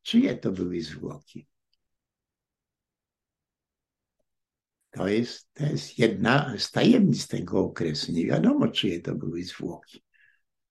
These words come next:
Wiemy, i tego możemy być pewni, e, że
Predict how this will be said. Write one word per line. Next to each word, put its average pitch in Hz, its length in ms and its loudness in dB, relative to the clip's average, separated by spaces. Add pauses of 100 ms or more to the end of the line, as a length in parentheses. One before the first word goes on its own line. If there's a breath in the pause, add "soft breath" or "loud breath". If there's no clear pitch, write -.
(760)
Wiemy, 139 640 8 (360)
i 101 300 0
tego 104 380 0
możemy 110 400 4
być 95 280 -4
pewni, 101 680 2 (1000)
e, - 380 0
że 117 540 4